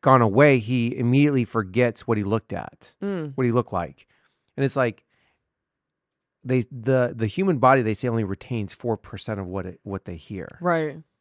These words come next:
Speaker 1: So
Speaker 2: So they say if you listen and then you
Speaker 1: Write it.
Speaker 2: write notes and read it, like, you're retaining all the
Speaker 1: It goes
Speaker 2: things.
Speaker 1: to twenty percent. If
Speaker 2: Just
Speaker 1: you
Speaker 2: twenty percent?
Speaker 1: Yeah. If you listen, write,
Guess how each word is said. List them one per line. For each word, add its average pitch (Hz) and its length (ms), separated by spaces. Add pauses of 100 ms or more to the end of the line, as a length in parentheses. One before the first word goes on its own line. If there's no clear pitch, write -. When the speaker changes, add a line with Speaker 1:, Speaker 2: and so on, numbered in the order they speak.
(100)
Speaker 1:
So - 180
Speaker 2:
So 226 60
they 226 140
say 220 200
if 220 120
you 208 180
listen 233 760 (300)
and 190 120
then 185 220
you 180 240
Speaker 1:
Write 101 300
it. 101 40
Speaker 2:
write 196 220
notes 220 400
and 175 160
read 208 240
it, 214 200
like, 175 180
you're 165 80
retaining 170 420
all 160 160
the 160 80
Speaker 1:
It 151 60 (100)
goes 120 160
Speaker 2:
things. - 20
Speaker 1:
to - 100
twenty 107 300
percent. 98 720 (420)
If 110 160
Speaker 2:
Just 107 120
Speaker 1:
you 104 140
Speaker 2:
twenty 254 160
percent? 339 400 (160)
Speaker 1:
Yeah. 92 380
If 117 180
you 113 440 (360)
listen, 143 680
write, 120 420